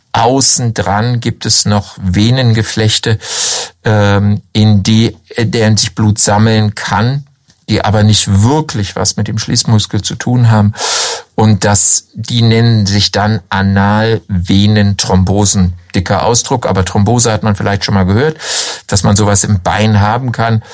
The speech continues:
dass da irgendeine, eine Krampfader anschwillt und dick wird.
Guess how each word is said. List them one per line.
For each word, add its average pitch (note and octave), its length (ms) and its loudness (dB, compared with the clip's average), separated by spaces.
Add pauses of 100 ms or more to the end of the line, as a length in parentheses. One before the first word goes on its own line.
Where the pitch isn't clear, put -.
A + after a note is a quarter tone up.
(260)
dass - 160 0
da - 100 0
irgendeine, F#2 800 0
eine F#2 320 0
Krampfader A2 1120 -2
anschwillt G#2+ 840 -2
und G2 400 0
dick C3 240 -6
wird. A2 260 0